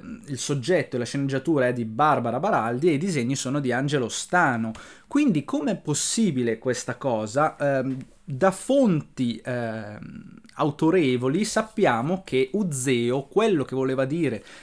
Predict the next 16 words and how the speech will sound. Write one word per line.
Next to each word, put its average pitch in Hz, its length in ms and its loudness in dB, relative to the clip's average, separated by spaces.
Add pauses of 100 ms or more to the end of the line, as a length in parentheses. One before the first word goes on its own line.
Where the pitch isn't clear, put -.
(120)
nel 135 160 2
num-, 151 380 2
nel 120 240 -2
suo 131 360 -2
numero 147 320 2
quattrocentosedici 139 920 -4
lo 131 140 2
ha 123 60 2
detto, 120 340 -4
quindi 160 200 0
non 131 180 0
c'è 185 180 0
un 156 140 0
sequel 151 460 0
alla 131 240 2
storia 117 840 0